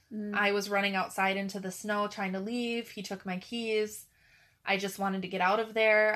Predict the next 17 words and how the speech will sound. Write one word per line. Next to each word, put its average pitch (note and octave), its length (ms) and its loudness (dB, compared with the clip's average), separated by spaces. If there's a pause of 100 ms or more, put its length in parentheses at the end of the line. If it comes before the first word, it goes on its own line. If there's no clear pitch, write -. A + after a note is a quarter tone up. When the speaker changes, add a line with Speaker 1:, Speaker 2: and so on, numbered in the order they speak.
Speaker 2:
I F#3+ 140 2
was, F#3 520 -8 (200)
um, - 420 -12 (1080)
yelling G#3+ 480 2
to G#3+ 120 -8
the G#3 100 -2
family G3+ 420 -2
about F#3+ 320 -2
things F#3+ 300 -4
that F#3+ 180 -2
my F#3+ 120 -2
ex F#3 220 -6
had F#3 120 -6
done F#3 220 -2
to - 140 -10
me, D4+ 200 -8
which - 500 -6